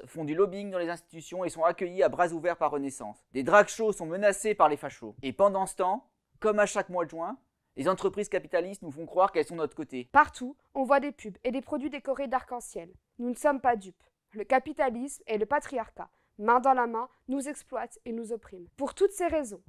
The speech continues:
Speaker 2: les personnes L G B T I doivent reprendre la rue lors des Prides. Mais un seul mois de lutte ne suffira pas.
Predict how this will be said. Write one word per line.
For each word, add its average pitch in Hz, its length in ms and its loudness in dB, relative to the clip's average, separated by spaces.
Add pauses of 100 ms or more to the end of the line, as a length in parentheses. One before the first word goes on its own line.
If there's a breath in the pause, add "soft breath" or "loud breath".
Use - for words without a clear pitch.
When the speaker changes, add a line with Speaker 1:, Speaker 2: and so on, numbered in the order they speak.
(240)
Speaker 2:
les 247 140 -2
personnes 311 460 0
L 311 120 6
G 277 140 -2
B 269 160 -6
T 311 120 -12
I 185 200 -10 (260)
doivent 247 180 4
reprendre 320 360 2
la 302 100 4
rue 302 160 0
lors 277 180 2
des 254 120 -8
Prides. 170 400 -10
Mais 226 160 6
un 220 100 4
seul 311 300 0
mois 302 180 4
de 262 120 -2
lutte 247 320 -8
ne 226 100 -6
suffira 226 480 -6
pas. 185 180 -14